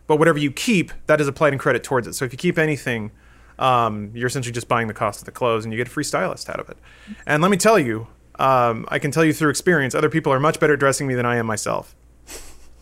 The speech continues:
So take advantage of that. You might be good at, at farming cryptocurrency,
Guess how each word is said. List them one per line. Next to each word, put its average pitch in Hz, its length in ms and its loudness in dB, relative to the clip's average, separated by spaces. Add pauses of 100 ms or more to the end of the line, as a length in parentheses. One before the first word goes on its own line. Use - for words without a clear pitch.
(100)
So 170 120 2
take 208 200 2
advantage 247 360 2
of 156 80 4
that. 113 220 0 (360)
You 208 120 2
might 285 200 4
be 208 80 4
good 226 200 6
at, 202 160 4
at 180 140 0
farming 202 420 4 (320)
cryptocurrency, 233 920 2